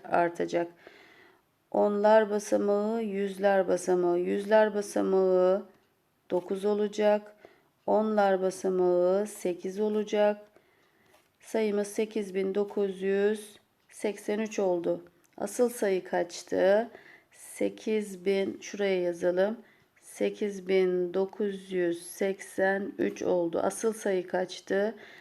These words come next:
Sekiz bin yedi yüz altmış üç idi. Sayı kaç artmış bakalım?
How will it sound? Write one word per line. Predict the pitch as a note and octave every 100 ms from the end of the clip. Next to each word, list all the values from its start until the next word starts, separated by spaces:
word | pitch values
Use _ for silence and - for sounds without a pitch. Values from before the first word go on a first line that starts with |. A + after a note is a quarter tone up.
| - _
Sekiz | - G#3 G3+ - G3+ F#3
bin | F#3+ F#3 F#3
yedi | F#3+ G3+ G3+
yüz | G3+ G3 F#3+ -
altmış | G#3 G3+ - - G#2 G#2 -
üç | G#3+ G3+ - -
idi. | F3+ F3+ E3+ E3+ - _ _ _ _ _ _
Sayı | - G#3 G3+ G#3
kaç | - A3 A3 -
artmış | F#3 F3+ - G3+ G#3 -
bakalım? | F#3 - F3+ F3 G3